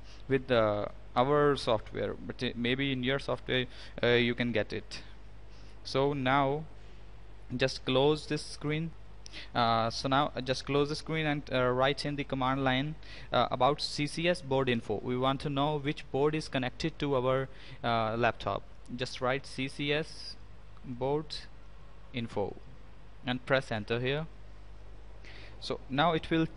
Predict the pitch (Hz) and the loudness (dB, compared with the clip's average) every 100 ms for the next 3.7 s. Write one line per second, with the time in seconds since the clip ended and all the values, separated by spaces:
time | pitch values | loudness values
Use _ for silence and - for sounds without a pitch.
0 | - - - 147 190 - - - - - | -12 -10 -4 0 0 -4 -12 -12 -14 -14
1 | - 127 127 123 120 131 135 135 143 160 | -6 0 4 4 4 2 4 4 2 2
2 | 151 151 - - - - - - - - | 2 2 -2 -12 -12 -12 -12 -12 -12 -4
3 | 135 127 131 127 - 180 | -4 -2 -2 -2 -2 -2